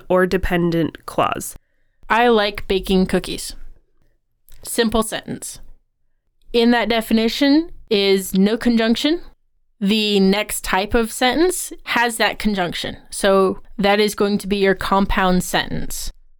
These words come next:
Speaker 2: You have two independent clauses joined by a conjunction.
Speaker 1: This is, "I like baking cookies, but I prefer eating cake."
Speaker 2: Is that true?
Speaker 1: I like eating all of them, and I don't like baking anything.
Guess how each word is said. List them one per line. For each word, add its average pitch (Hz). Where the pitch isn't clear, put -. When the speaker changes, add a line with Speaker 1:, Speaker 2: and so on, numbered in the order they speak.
Speaker 2:
You 208
have 190
two 269
independent 226
clauses 185
joined 185
by 170
a -
conjunction. -
Speaker 1:
This 226
is, 214
"I 226
like 247
baking 208
cookies, 233
but 359
I 269
prefer 247
eating 208
cake." -
Speaker 2:
Is 185
that -
true? 208
Speaker 1:
I 220
like 311
eating 226
all 190
of 170
them, 165
and 160
I 170
don't 202
like 185
baking 165
anything. 190